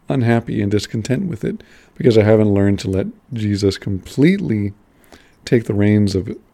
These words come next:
it all and take the reins of my life and say, "You know what? Whatever you want this to look like, Lord, I'm okay with that." And not just lip service, mean it,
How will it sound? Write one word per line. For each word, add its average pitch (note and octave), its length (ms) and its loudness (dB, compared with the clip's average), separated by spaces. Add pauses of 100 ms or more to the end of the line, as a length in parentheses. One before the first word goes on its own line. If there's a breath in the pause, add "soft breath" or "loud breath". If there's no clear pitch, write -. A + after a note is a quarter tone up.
(120)
it G2 140 0
all F#2 340 -2 (520 soft breath)
and A#2 120 -6
take G#2+ 140 0
the A2 100 -4
reins F#2+ 260 0
of F#2 60 -4
my F2+ 160 0
life G2 440 -2
and C3 180 -8
say, F#2 200 -6
"You F2+ 80 -4
know G2 120 -2
what? A2 160 0
Whatever C3 320 2
you G3 160 0
want D3 300 -2
this A#2+ 220 0
to - 120 -6
look G2 380 0
like, C#3+ 320 -2
Lord, C#3+ 360 2 (880 soft breath)
I'm A#2+ 240 4
okay - 200 -2
with - 200 -8
that." G#3 200 -10 (1900)
And F#2+ 160 0
not G2 140 0
just A#2+ 180 -4
lip F3 160 0
service, A2 540 -2 (580 soft breath)
mean A2+ 260 4
it, F#2 160 -2